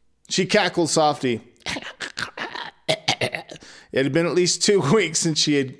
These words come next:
okay, here we go. It had been at least two weeks since she had gotten any children. For that, for the old lady, really was a witch. No shit.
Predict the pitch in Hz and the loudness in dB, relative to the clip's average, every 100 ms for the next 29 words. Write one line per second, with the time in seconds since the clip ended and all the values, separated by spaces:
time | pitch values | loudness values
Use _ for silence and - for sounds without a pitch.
0 | - 156 127 - 92 87 - - 151 139 | -4 -2 -2 -6 -8 -8 -14 -4 0 2
1 | 120 101 92 90 - - - - 190 175 | 0 -2 -8 -10 -16 -20 -4 2 4 4
2 | 190 156 160 147 - 233 233 196 147 - | 2 2 2 0 0 0 2 2 2 0
3 | - 120 131 123 113 120 107 107 110 107 | -2 -2 0 0 2 0 0 -2 -4 -4
4 | - 110 107 123 156 156 - _ _ _ | -2 -2 0 0 -2 -8 -18 _ _ _
5 | - - 135 131 160 190 - - 139 135 | -14 -4 0 2 2 0 -4 -4 0 4
6 | 139 180 131 113 110 160 - - - - | 4 2 2 2 0 -4 -10 -20 -20 -20
7 | _ _ _ _ _ _ - 165 165 123 | _ _ _ _ _ _ 0 2 4 2
8 | 117 110 151 147 - - - - 131 143 | 0 0 2 0 0 -4 -6 -10 -2 2
9 | 165 190 240 226 - - 320 240 - - | 4 4 4 2 2 2 4 4 0 -4